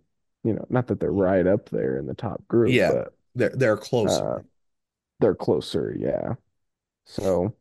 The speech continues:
Speaker 1: that's a little frustrating to
Speaker 2: Hmm.
Speaker 1: lose some key pieces, um, of their bench squad that have been pretty decent performers for 'em.
Speaker 2: Mm-hmm.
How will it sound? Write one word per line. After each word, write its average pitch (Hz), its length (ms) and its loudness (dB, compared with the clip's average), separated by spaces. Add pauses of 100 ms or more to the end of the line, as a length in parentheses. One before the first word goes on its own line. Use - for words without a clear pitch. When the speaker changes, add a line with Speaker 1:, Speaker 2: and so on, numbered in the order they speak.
(120)
Speaker 1:
that's 104 240 -4
a 110 40 -2
little 87 160 -2
frustrating 85 720 -2
to - 280 -2 (480)
Speaker 2:
Hmm. 82 320 -4
Speaker 1:
lose 95 500 -2
some 104 220 -4
key 107 240 0
pieces, 95 680 -2 (580)
um, 90 340 -4
of - 180 -4
their 82 120 2
bench 95 280 0
squad 65 520 -4 (280)
that - 160 -6
have 120 140 -6
been 85 260 -4 (140)
pretty 120 280 0 (120)
decent - 300 -2
performers 90 540 -4
for - 280 -10
'em. 117 180 -4 (520)
Speaker 2:
Mm-hmm. 90 380 -2